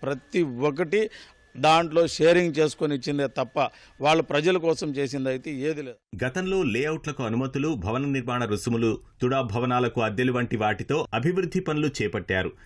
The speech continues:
Speaker 2: గత వైసీపీ పాలనలో పరిస్థితి పూర్తిగా మారిపోయింది. విలువైన భూములను విక్రయించి సొమ్ము చేసుకోవడంతో ఆస్తులన్నీ కరిగిపోయి ఉద్యోగుల జీతభత్యాలకు దిక్కులు చూడాల్సిన దుస్థితి నెలకొంది.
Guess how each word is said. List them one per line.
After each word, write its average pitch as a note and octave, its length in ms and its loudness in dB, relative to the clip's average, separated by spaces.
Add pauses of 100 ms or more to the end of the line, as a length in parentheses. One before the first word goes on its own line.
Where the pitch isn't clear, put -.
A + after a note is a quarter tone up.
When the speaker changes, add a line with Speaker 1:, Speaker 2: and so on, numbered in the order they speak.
(200)
Speaker 2:
గత C3 100 -2
వైసీపీ E3 460 -2
పాలనలో D#3 520 0
పరిస్థితి C#3 460 -4
పూర్తిగా C#3 500 0
మారిపోయింది. G2 760 0 (220)
విలువైన D3+ 480 2
భూములను C#3 520 4
విక్రయించి C3+ 580 2
సొమ్ము B2 260 2 (100)
చేసుకోవడంతో A#2+ 720 2
ఆస్తులన్నీ E3+ 600 2
కరిగిపోయి C3 760 2 (240)
ఉద్యోగుల C3+ 540 2
జీతభత్యాలకు B2+ 920 0
దిక్కులు A#2+ 400 0
చూడాల్సిన C#3+ 560 0
దుస్థితి D3 440 -2
నెలకొంది. G2 680 0